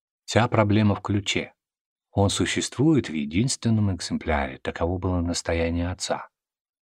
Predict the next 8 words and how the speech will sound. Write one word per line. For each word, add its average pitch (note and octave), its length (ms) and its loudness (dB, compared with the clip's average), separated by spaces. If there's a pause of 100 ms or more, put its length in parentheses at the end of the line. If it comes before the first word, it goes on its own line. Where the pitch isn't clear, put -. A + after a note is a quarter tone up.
(100)
И G2+ 80 0
еще G#2+ 260 2
во E3+ 120 6
времени. G2+ 640 2 (360)
Все B2 500 4
нужно B2 400 4
сделать A#2 460 0
быстро». A2+ 640 -2